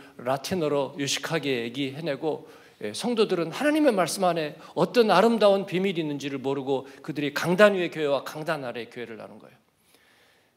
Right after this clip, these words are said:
예, 저는 어떤 교회 제도를 비판하는 것이 아니라 하나님의 말씀이 흘러가지 못하게 된 거에 대해서, 예, 안타깝게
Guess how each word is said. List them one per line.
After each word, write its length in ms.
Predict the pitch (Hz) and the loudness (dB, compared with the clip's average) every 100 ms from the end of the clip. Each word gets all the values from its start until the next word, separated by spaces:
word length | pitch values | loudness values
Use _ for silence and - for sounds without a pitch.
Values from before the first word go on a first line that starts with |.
| _ | _
예, 60 | _ _ _ _ _ | _ _ _ _ _
저는 200 | 156 175 | -8 -6
어떤 240 | 170 165 | -6 -8
교회 240 | 156 185 180 | -2 -2 0
제도를 420 | 139 160 220 226 | -2 2 2 2
비판하는 440 | 147 - 165 160 | -6 -6 -4 -4
것이 220 | 147 135 139 | -6 -6 -8
아니라 460 | 135 175 151 - - - | -4 -2 -2 -4 -14 -20
하나님의 640 | - 262 247 226 220 202 - | -8 -4 -2 0 -2 -2 -6
말씀이 460 | - 180 - 262 226 - - | -6 -2 0 0 0 -4 -12
흘러가지 720 | - 269 240 190 180 180 156 - | -4 0 0 0 -2 -6 -8 -10
못하게 600 | 143 - 151 139 135 - | -10 -10 -10 -8 -8 -10
된 200 | 127 143 | -8 -6
거에 280 | 156 135 117 | -2 -2 -4
대해서, 560 | 120 113 110 131 120 - _ _ - | -6 -8 -10 -12 -14 -18 _ _ -20
예, 140 | 131 - _ _ _ _ _ _ _ _ _ _ _ _ _ | -20 -20 _ _ _ _ _ _ _ _ _ _ _ _ _
안타깝게 800 | 123 110 117 123 110 - 113 110 | -12 -10 -8 -8 -10 -8 -8 -8